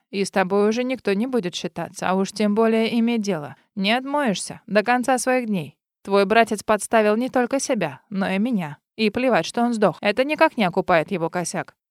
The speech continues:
«Ника здесь при чём?» «Я могу отдать её на откуп.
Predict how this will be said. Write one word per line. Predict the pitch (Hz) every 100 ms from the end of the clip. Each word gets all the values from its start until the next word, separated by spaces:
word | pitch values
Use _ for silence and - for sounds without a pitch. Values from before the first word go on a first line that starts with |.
| -
«Ника | 196 220 190 165
здесь | 151 151 -
при | 185 190
чём?» | - - - - _ _
«Я | - 208
могу | 226 262 277
отдать | 269 254 254 247
её | 247 240
на | 240 247
откуп. | 202 - -